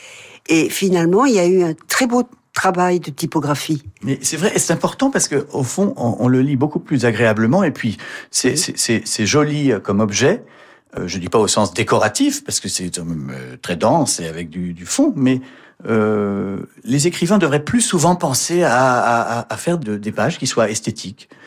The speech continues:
Speaker 1: Ah oui.
Speaker 2: Euh, ce qui est le cas dans Zigzag. Alors, par contre,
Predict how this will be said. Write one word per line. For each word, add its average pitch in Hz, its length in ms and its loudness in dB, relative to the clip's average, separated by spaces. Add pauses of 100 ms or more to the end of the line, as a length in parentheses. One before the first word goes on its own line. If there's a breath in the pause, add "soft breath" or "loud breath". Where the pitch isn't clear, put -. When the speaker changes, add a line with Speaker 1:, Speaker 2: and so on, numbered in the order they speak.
(160 loud breath)
Speaker 1:
Ah - 100 -2
oui. 95 60 2
Speaker 2:
Euh, 87 340 0
ce - 120 -10
qui - 80 -2
est 110 40 4
le 104 60 -2
cas 131 220 2
dans 120 100 4
Zigzag. 92 480 -4
Alors, 131 380 0 (880)
par 151 220 0
contre, - 420 -6